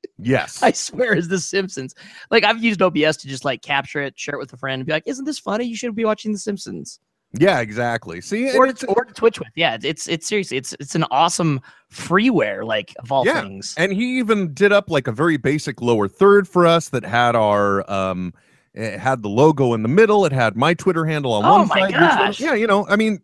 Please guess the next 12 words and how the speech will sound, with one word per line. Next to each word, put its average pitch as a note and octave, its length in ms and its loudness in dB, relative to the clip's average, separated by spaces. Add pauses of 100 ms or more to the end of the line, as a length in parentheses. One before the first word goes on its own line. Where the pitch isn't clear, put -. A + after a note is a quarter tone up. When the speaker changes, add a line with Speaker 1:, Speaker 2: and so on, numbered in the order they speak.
(120)
Speaker 1:
people D#4+ 260 0
have C#4+ 100 4
been G#3 100 -2
trying A3+ 220 2
to E3 60 6
help D#3 160 4
us, - 140 -14
folks. - 300 -12
They B2 120 -2
really A#2 220 -2
have. E2 120 -10 (520)
Um, D#3 260 2